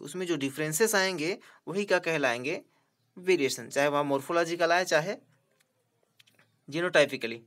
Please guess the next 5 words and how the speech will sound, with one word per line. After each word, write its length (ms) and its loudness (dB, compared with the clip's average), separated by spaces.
ठीक। 180 -4
हेरिड-, 360 0
हेरिडिटरी 680 0
वेरिएशंस, 640 -2
वंशानु-, 540 -2